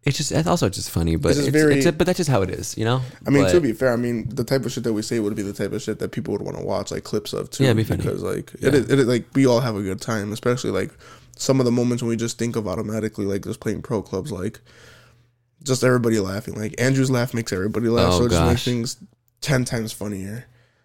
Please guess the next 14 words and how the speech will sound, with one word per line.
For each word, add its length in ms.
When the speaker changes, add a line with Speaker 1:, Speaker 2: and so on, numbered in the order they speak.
Speaker 2:
Um, 160
Speaker 1:
I 80
miss 180
playing 220
pro 100
clubs. 220
I 60
hope 200
we 100
do 120
play 220
soon. 500
Speaker 2:
Yeah. 300
Well, 320